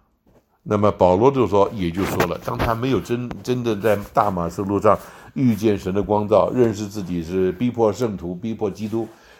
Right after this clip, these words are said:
他以为他在侍奉神的。可是耶稣对他说：“扫罗，扫罗，你为什么逼迫我？”他忽然一下眼睛瞎了，看不见了。那以后他在神的面前祷告，圣灵开启他，他就知道了。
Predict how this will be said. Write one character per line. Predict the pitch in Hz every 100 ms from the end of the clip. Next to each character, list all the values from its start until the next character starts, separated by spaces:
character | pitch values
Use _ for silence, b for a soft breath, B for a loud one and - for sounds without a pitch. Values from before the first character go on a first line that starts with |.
| B
他 | 220 254
以 | 160
为 | 131
他 | 143
在 | 143
侍 | 139 143
奉 | 120 113
神 | - 80
的。 | 82 67 _ _ b b b -
可 | 139
是 | 170
耶 | 185
稣 | 180 180
对 | 160
他 | 151
说 | 143 151 156 - _ _ _ _ _
：“扫 | - 117
罗， | 131 170
扫 | 156 156
罗， | 147 147
你 | 139
为 | 165
什 | 127
么 | 131
逼 | 123 147
迫 | 143 117
我？” | 92 -
他 | 180
忽 | 175 180
然 | 180
一 | 170
下 | 170 - - b b b b _
眼 | - 127 123
睛 | 156
瞎 | 135 180 196
了， | -
看 | - 165
不 | 156
见 | 180 160
了。 | - - _ _ _ _ _ _ -
那 | 107
以 | 107 101
后 | 135 113
他 | 113
在 | 107 104
神 | 90 98
的 |
面 | 110 101
前 | 95 87
祷 | 87 87
告， | 101 - B B
圣 | - 113
灵 | 104 95
开 | 113
启 | 95
他， | 87 78
他 | -
就 | 90 87
知 | - 87
道 | 92
了。 | 69